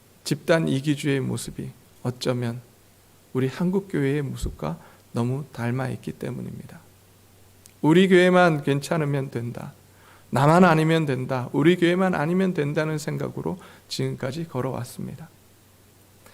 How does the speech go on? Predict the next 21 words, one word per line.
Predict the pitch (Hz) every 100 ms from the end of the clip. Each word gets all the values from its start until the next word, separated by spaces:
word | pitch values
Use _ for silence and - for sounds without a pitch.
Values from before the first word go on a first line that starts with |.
| _
그러나 | 175 180
하나님께서 | 214 214 202 190 196
교회를 | 185 151 170 160
세우신 | 160 143 156
목적은 | 143 - - 135 170 185 - -
그렇지 | - 135 - 165
않습니다. | 135 - - - - _ _ _ _ _ _ _ _ _ _ _ _ _ _ _ _ _ _ _ _ - -
한 | - 226 233
교회만 | 220 208 196
잘 | 180 151
되는 | 156 156
것을 | 151 147
원하지 | 151 131 131 123
않으십니다. | 147 123 123 123 - - - _ - _ _ - -
모두가 | 123 147 147 143
함께 | 143 135 139
잘 | 131 120
되기를 | 131 135 127
원하시고 | 127 120 120 - - - - _ _ _ _ _ _
함께 | - 190 196 196 208
걸어가기를 | 202 143 131 123 - - 131